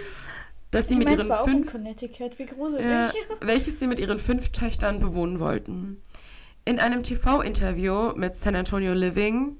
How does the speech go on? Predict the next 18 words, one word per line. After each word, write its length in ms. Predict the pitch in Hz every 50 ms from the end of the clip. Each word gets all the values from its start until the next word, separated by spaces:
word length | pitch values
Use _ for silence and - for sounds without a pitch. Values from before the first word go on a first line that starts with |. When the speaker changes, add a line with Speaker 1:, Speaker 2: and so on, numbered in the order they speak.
| - -
Speaker 1:
sagte 380 | - - 208 208 208 - 233
die 100 | 196 -
älteste 400 | - 208 233 - - - - 240
Tochter 420 | - - 247 240 240 - - - -
Andre-, 300 | - 196 175 - - - -
Andrea 560 | - 190 185 180 - 190 196 190 175 175 185
Perrin, 720 | 185 - - - 165 160 160 165 165 196 220 254 302 311 - - - - - - - - - - - 202
die 160 | 208 208 202
inzwischen 420 | - 190 196 - - 196 - -
auch 140 | - - -
Bücher 400 | - - 220 220 - 247 240 202
über 100 | 220 220
die 300 | 220 220 220 220 214 - - - -
Erlebnisse 480 | - 214 208 214 214 - 185 - - 180
der 80 | 185
Familie 400 | 180 - 196 190 190 190 190 196
veröffentlicht 680 | 202 - - - - 190 - 214 - - 214 - - -
hat, 260 | 233 247 254 -